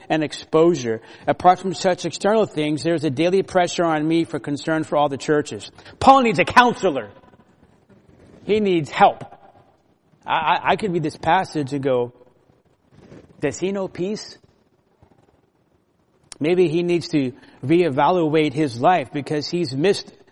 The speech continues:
the will of God if he's suffering like this so much.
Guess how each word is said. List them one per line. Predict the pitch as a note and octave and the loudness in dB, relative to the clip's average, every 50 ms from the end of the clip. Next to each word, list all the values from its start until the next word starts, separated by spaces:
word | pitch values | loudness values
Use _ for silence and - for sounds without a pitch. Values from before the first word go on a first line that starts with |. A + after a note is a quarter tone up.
| _ | _
the | - D#3 D3+ | -2 -2 0
will | C#3 D3 F3+ F3 D#3 | 2 2 2 2 2
of | C3+ B2 | 0 0
God | A#2+ D3 F3 G3+ G3+ F#3 D3 C#3+ | 2 2 2 2 2 0 -2 -4
if | C3 - | -6 -6
he's | F3 E3 D3 | -6 -6 -4
suffering | - - - F3 G3+ - - F#3+ F3 D3 | 0 2 2 2 2 2 -2 -4 -4 -2
like | C3 A#2+ A#2 - - | -4 -6 -8 -8 -10
this | B2 A2+ - | -12 -12 -12
so | - - B2+ A#2 | -12 -14 -12 -12
much. | A2+ A#2 C#3+ - - - - | -10 -10 -12 -12 -14 -16 -20